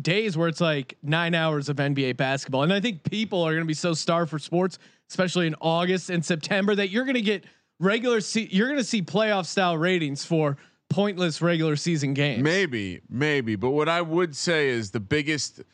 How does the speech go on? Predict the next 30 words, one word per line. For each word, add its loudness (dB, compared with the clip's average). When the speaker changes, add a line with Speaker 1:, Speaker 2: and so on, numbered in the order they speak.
Speaker 2:
the 0
nightmare 0
for 0
any 2
basketball -2
nerd, -2
right? 0
The -4
Bill 2
Simmons -2
of -2
the -2
world -4
Speaker 1:
<laughs> -4
Speaker 2:
is 0
to -2
actually 0
Speaker 1:
Are 4
we 4
Speaker 2:
go 2
Speaker 1:
sure? 2
Are 0
we 4
sure, 2
uh, 2
basketball's -2
good? 0
Are 2
we 2
sure? -2